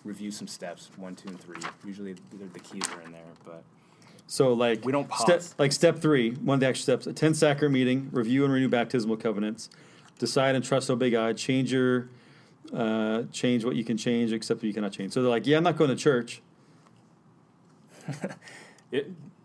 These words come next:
Speaker 1: right, right. Obviously, you'd have to go that, but f-, f-,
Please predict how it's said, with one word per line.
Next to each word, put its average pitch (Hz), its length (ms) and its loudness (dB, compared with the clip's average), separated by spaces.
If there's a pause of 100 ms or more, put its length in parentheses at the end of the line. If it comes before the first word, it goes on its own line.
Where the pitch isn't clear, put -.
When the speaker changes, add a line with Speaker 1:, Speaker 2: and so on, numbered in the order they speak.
Speaker 1:
right, 131 380 0
right. 113 160 -4
Obviously, 120 420 -4
you'd 113 120 -6
have 110 120 -6
to 101 60 -14
go 107 140 -8
that, 95 200 -8
but 113 200 -4
f-, - 280 -20
f-, - 280 -20